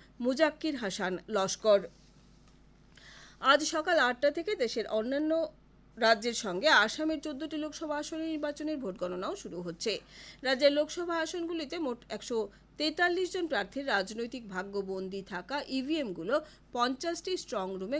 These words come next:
কড়া নিরাপত্তা ব্যবস্থার মাধ্যমে এতদিন রাখা ছিল। উল্লেখ্য, রাজ্যে প্রথম পর্যায়ে পাঁচটি আসনে পঁয়ত্রিশ জন প্রার্থী, দ্বিতীয় পর্যায়ে শিলচর ও করিমগঞ্জ আসন সহ পাঁচটি আসনে একষট্টি জন প্রার্থী এবং তৃতীয় পর্যায়ে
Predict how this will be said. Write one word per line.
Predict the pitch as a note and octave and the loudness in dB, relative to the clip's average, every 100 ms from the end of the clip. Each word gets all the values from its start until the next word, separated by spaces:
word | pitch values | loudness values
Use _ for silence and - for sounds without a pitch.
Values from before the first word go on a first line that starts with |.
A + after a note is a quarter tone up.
| D4+ | -2
কড়া | A#3 B3+ D4+ | -2 -2 0
নিরাপত্তা | A3+ G3 F#3+ - F#3+ | -2 -4 -8 -12 -10
ব্যবস্থার | F3 D3+ F#3 - F3 F3 | -10 -10 -12 -10 -8 -8
মাধ্যমে | D#3+ E3 B3 D4 | -10 -10 -6 -6
এতদিন | A#3+ F#3+ G3+ F#3 - - - | -6 0 0 0 -8 -20 2
রাখা | G#3+ G#3 F#3+ F3 - | 4 4 0 -6 -4
ছিল। | A3 A3 G3 - - - - C4+ | 2 2 2 -4 -20 -20 -10 -2
উল্লেখ্য, | D4 E4+ G4+ F#4 | 0 0 0 0
রাজ্যে | F4 F#4+ B3+ | 0 -2 -4
প্রথম | A3+ D4+ D4 | -4 -4 -2
পর্যায়ে | D4+ D4 F4 C#4+ | -2 -2 -6 -4
পাঁচটি | G3+ - D4+ C#4+ | -4 -6 -4 -4
আসনে | C#4+ D#4+ D#4+ | -2 -6 -2
পঁয়ত্রিশ | F#3+ G3+ A#3 A#3+ | -4 -4 -10 -6
জন | C#4 C4+ | -4 -4
প্রার্থী, | C4 F4+ D4 | -6 -6 -6
দ্বিতীয় | A#3 G#3+ G3 F#3 | -6 -6 -4 -4
পর্যায়ে | F3+ F#3+ F3+ | -4 -4 -4
শিলচর | G#3+ G3 G3 G3+ | -6 -8 -8 -8
ও | G3+ | -6
করিমগঞ্জ | G3 F#3+ F#3 F3+ F#3 F3 | -6 -6 -8 -6 -6 -6
আসন | F#3 E3+ F3+ | -8 -10 -8
সহ | F3 C#4 D4 | -6 -6 -6
পাঁচটি | F3+ F#3 - A3 | -8 -10 -6 -6
আসনে | G#3+ B3 C#4 C#4+ - - - C4+ | -4 -4 -2 -2 -6 -16 -2 -2
একষট্টি | - F4 - G3 | 0 -4 -2 -2
জন | F#3 F3+ | -2 -2
প্রার্থী | F#3+ F#3 D#4 D#4 | -4 -4 -4 -4
এবং | A3 G#3 | -4 -6
তৃতীয় | C#4+ D#4 D#4 G3+ | -6 -4 -4 -4
পর্যায়ে | D#3+ - G3 C4 | -8 -6 0 0